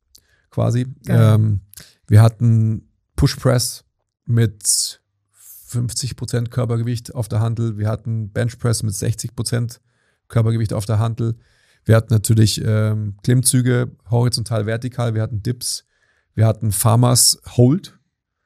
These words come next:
Speaker 1: mit siebzig Prozent
Speaker 2: Ah.
Speaker 1: von Körpergewicht links und rechts in der Hand.
Speaker 2: Oh, au.
Speaker 1: Ja, au. Ähm, und irgendwas war noch, oder waren es schon? Ja, das, das hatten wir zum Beispiel. Ähm,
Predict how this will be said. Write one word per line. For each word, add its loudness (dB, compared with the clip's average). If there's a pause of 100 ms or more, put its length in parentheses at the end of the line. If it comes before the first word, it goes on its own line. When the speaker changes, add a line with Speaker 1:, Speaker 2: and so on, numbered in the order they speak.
(340)
Speaker 1:
mit 0
siebzig -2
Prozent -2
Speaker 2:
Ah. -8
Speaker 1:
von 0
Körpergewicht 0
links 2
und 0
rechts -4 (480)
in 0
der 2
Hand. -6 (100)
Speaker 2:
Oh, -4
au. -10 (100)
Speaker 1:
Ja, 4
au. 0 (400)
Ähm, 2
und -4
irgendwas -2
war -2
noch, -4
oder -6
waren -6
es -8
schon? -12 (200)
Ja, 2
das, -6
das -2
hatten -6
wir -6
zum -10
Beispiel. -12 (720)
Ähm, 4